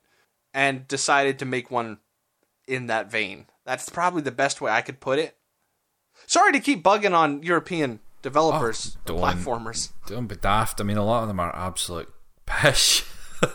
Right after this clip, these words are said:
Speaker 2: <laughs>
Speaker 1: As we found out with James Bond.
Speaker 2: Yep.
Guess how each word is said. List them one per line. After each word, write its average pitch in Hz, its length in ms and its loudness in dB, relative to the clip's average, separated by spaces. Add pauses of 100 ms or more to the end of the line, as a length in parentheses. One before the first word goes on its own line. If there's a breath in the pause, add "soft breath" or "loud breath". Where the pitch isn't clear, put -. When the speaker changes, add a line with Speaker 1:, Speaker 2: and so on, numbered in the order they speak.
Speaker 2:
<laughs> - 600 -4
Speaker 1:
As 240 180 4
we 196 180 6
found 160 360 4
out 147 380 4
with 156 200 -2
James 139 380 0
Bond. 151 580 -8 (180)
Speaker 2:
Yep. 104 640 -2